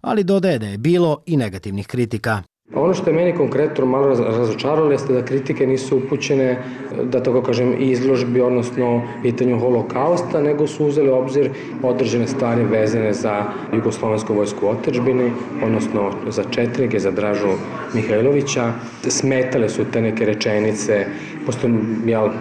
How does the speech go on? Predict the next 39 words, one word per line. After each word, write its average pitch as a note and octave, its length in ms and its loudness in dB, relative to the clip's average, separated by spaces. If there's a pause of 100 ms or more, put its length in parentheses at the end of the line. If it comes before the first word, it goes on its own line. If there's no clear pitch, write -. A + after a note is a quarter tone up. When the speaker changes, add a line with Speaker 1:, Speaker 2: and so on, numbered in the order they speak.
(140)
Speaker 2:
koje A#2 100 0
smo A2+ 160 -2
mi A2+ 120 2
hteli A2+ 500 0
da G#2 60 0
se G#2 160 -2
ipak A2 180 -2
nađu, G2+ 480 0 (320)
ovaj, G#2+ 320 2
u G2 140 0
tim A2 180 0
tekstovima A2+ 760 0 (260)
o G#2+ 80 0
Mihajloviću G#2+ 760 0
i G#2+ 60 2
o G#2 120 -2
četnicima G#2 720 -2
kao G#2 320 0
kolaboracionistima. F#2+ 920 -2 (340)
Speaker 1:
Pisari C3+ 440 0
dodaje F3 400 2
i F#3 40 2
da F3 80 2
im F#3 140 4
nije F#3+ 240 4
bila F3 260 0
želja F3+ 300 0
da D#3+ 120 -2
se F3+ 140 -2
osude F3 380 2
ljudi C#3 280 2
koji B2+ 220 0
su C#3 120 -4
četrdeset B2+ 600 -4
prve F3 300 2
normalno C#3+ 460 2
živeli B2 400 0
pored A#2 300 -4
logora, C#3+ 420 2